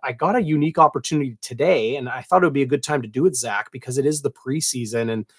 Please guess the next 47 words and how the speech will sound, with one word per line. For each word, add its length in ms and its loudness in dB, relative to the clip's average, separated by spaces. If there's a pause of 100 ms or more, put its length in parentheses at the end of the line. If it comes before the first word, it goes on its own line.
(200)
well, 80 -8
the 60 0
games 300 6
don't 200 8
matter, 420 8
and, 120 4
you 140 -2
know, 120 4
it 40 6
was 100 2
an 60 -2
opportunity 580 -2
to, 300 -6
you 140 -4
know, 240 -2
uh, 180 -4 (420)
um, 400 -12 (460)
you 100 -8
know, 260 -4
there's 200 2
no 140 10
Zach 300 6
Collaros, 540 4
there's 200 -2
no 320 4
Greg 280 2
Ellingson, 460 0
there's 200 -4
n-, 140 -4
you 140 -4
know, 200 -2
the, 260 -8
it, 300 -8 (600)
it's 240 -2
a 40 0
preseason 500 2
game. 240 -8
So 380 4
I 180 2
went 240 0
down 220 4
on 100 4
the 80 -4 (140)
field. 380 2
I 80 -6
got, 220 0 (140)
uh, 180 -6